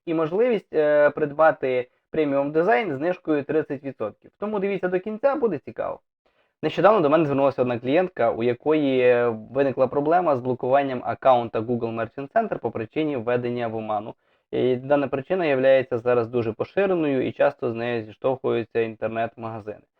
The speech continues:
Клієнтка була не просто здивована, вона була просто в шоці від того, що її заблокували, і це, і це сильно вплинуло на її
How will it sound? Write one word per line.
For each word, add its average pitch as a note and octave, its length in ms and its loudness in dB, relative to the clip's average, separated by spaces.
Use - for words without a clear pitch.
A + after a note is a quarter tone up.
Клієнтка F#3+ 280 2
була F#3 220 6
не F3+ 100 4
просто D#3+ 360 2
здивована, A#2 540 2
вона B2 260 -2
була C3 220 2
просто C3+ 360 -10
в - 60 -20
шоці C#3 540 0
від C3 140 -4
того, D3 240 2
що C#3 240 -2
її C3+ 200 2
заблокували, C3+ 760 2
і A#2 160 0
це, B2+ 340 4
і B2+ 80 -4
це C#3+ 120 -4
сильно C#3 260 -2
вплинуло F3 360 2
на A#2+ 220 0
її C3+ 560 -2